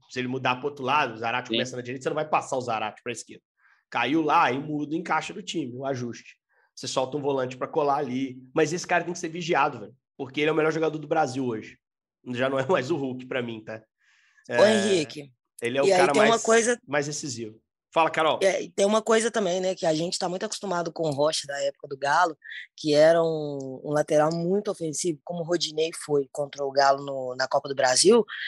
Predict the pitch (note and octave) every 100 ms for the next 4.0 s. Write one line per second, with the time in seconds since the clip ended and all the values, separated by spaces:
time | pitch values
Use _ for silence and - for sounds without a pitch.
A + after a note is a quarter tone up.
0 | - - D3+ D#3 - - - A#3+ C#4+ B3
1 | F3+ D3 E3 C#4 A3 E3+ E3 D3 F3 -
2 | G3+ G#3+ C4 C4 - A#3 B3+ B3+ C4+ A#3+
3 | C4 C4 D#4 A3 F#3 C3 B2+ C#3 F3 -